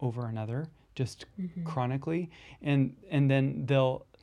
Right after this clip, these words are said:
Speaker 1: if they do favor, let's say they favor the left, until they're really uncomfortable, then they favor the right to, like,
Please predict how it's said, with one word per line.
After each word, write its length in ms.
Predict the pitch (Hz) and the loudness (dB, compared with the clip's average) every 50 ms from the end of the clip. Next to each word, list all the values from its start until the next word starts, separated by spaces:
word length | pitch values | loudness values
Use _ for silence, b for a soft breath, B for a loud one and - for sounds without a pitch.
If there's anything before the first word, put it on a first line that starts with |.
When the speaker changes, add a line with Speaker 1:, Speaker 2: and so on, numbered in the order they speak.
| b b b b - | b b b b -2
Speaker 1:
if 180 | 147 139 - | -2 -2 2
they 140 | - 156 139 | 2 2 2
do 280 | 123 - 135 139 143 135 | 4 4 4 4 4 4
favor, 400 | 139 143 127 120 113 120 120 120 | 2 0 -2 -2 0 -2 -4 -4
let's 280 | - 135 127 120 - | -2 -2 -4 -4 -2
say 120 | - 139 131 | -4 -4 -2
they 140 | 123 123 | -2 -2
favor 280 | 117 - 123 127 123 123 | -4 -4 -4 -4 -4 -2
the 80 | 117 120 | -4 -4
left, 480 | 120 120 120 127 139 135 - - - - b b b b b b b b _ _ _ - | -2 -2 0 -2 -2 -4 -6 -12 -20 -20 b b b b b b b b _ _ _ 2
until 340 | 151 143 139 - 165 170 | 2 2 4 4 2 2
they're 240 | 160 156 139 131 131 120 117 - | 4 4 2 2 0 -2 -4 -4
really 320 | 131 127 139 139 135 135 | 0 2 4 4 6 4
uncomfortable, 640 | 131 135 131 135 127 135 123 - - - 151 151 143 | 4 2 2 2 2 0 0 0 -2 -2 -2 -2 0
then 220 | 127 135 135 139 | 0 2 2 4
they 100 | 139 135 | 4 2
favor 360 | 135 139 135 123 123 123 123 | 2 2 0 -2 0 0 -2
the 100 | 120 120 | -2 -2
right 400 | 117 117 117 117 120 135 135 - - | -4 -2 -2 -2 -2 -4 -6 -10 -12
to, 120 | - - 127 | -10 -6 -4
like, 320 | 123 120 120 117 - _ | -4 -4 -4 -6 -10 _